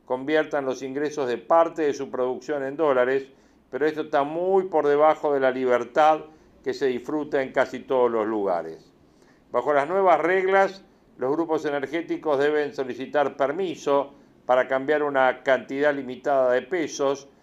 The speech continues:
que se evalúan rápidamente a una tasa de apenas la mitad de la del mercado informal. Por otro lado,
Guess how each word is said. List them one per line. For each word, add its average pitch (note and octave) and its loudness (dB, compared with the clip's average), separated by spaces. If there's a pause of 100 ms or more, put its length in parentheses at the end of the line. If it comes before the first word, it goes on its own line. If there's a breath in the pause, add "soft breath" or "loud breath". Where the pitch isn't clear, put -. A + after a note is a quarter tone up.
(220 soft breath)
que B2 -6
se C3 -4
evalúan C3+ 0
rápidamente D3 -2
a - 0
una C3 -2
tasa C#3 2 (260 loud breath)
de A2+ -2
apenas C#3 -2
la B2+ 2
mitad C3 2
de C3+ 2
la B2+ 4
del A#2 0
mercado A#2 -2
informal. F#2+ -6 (560 soft breath)
Por D3 2
otro E3+ 0
lado, F#3 6